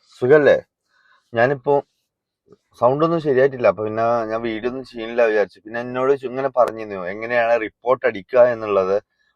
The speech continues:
ഒന്ന് കാണിച്ചു തരുമോ? അറി-, പലർക്കും അത് അറിയാഞ്ഞിട്ടാണ് എന്നുള്ളത്. സത്യം പറഞ്ഞാൽ നിർബന്ധമായിട്ട് കാണിക്കേണ്ട ഒരു, എന്താ പറയാ, സിറ്റുവേഷൻ അത്രയും ആയിട്ടുണ്ട്.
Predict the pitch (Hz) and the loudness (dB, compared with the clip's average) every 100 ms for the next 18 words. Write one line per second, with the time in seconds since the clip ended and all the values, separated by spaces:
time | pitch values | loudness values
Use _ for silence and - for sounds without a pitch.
0 | - 113 113 104 101 101 127 117 98 95 | -12 -10 -2 0 0 -4 -6 -2 0 -2
1 | - _ _ 90 92 - 101 104 101 117 | -4 _ _ -6 -6 -2 -2 -2 -2 4
2 | 107 95 98 101 104 123 110 98 98 90 | 4 4 2 -2 -4 -2 -2 -2 -8 -6
3 | 82 71 65 _ _ _ _ _ 107 127 | -8 -8 -18 _ _ _ _ _ -2 0
4 | 131 135 139 127 120 131 160 156 143 139 | 2 4 4 4 2 4 6 6 6 2
5 | 120 117 127 147 143 147 156 - _ _ | 2 2 0 0 2 4 2 0 _ _
6 | - 113 117 120 117 110 123 131 131 143 | -6 0 4 4 2 -2 4 6 6 4
7 | 127 - - 143 131 117 117 127 113 | 0 0 6 8 10 8 6 -2 -6